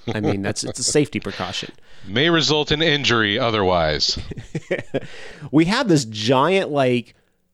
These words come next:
Speaker 1: horror thing that's going on where this dress is, like, clearly capable of supernatural whatever. And then everyone goes about their lives as if nothing happened.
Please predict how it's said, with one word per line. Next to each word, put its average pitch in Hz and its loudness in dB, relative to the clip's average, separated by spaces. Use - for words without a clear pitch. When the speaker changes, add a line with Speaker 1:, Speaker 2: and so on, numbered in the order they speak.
Speaker 1:
horror 185 4
thing 120 4
that's 113 0
going 135 6
on 214 4
where 135 6
this 127 2
dress 135 0
is, 123 -6
like, 120 -2
clearly 185 0
capable 151 2
of 120 2
supernatural 127 -2
whatever. 110 -2
And 190 4
then 202 2
everyone 196 4
goes 151 6
about 147 2
their 139 6
lives 123 2
as 131 -2
if 117 2
nothing 117 0
happened. 87 -12